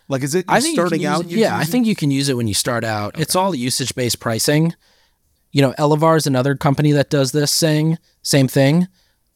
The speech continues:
Speaker 2: In fact, they might actually do it across more channels, but yeah, I think it makes sense to use it from the get-go. Like, if you're spending money on ads, you might as well have the right data coming back into the platforms.
Speaker 1: Yeah.
Speaker 2: Uh, and then the last one I put here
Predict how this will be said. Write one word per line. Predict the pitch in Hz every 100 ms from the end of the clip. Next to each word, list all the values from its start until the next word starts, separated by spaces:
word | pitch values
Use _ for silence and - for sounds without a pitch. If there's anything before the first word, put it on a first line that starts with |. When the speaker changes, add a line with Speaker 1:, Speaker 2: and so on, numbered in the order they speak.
| _
Speaker 2:
In | -
fact, | 131 127 110
they | 151
might | 160 156
actually | 143 - 131
do | 123
it | 120
across | - 120 -
more | 117 120
channels, | 123 165 151 165 170 -
but | 135 127 110 - _ _ _ _ _ _
yeah, | 165 113
I | 92
think | 165 151
it | 131 123
makes | 143 -
sense | 143 120
to | -
use | 113 120 117
it | 101
from | 117
the | 95
get-go. | 110 110 - 101 92
Like, | 92 90 - _
if | _
you're | 165
spending | - 165 170 151
money | 139 127
on | 107
ads, | 104 107 101 98
you | 117
might | 131 127
as | 117
well | 120
have | 113 107 101
the | 104
right | 110 107
data | 107 104
coming | 95 107 101
back | 104 98 -
into | 104 101
the | 90
platforms. | - 92 85 95 87 95 - - _ _ _ _ _ -
Speaker 1:
Yeah. |
Speaker 2:
Uh, | 123 117 110
and | 147
then | 147
the | 135
last | 147 165
one | 170
I | 147
put | - 135
here | - 139 131 120 110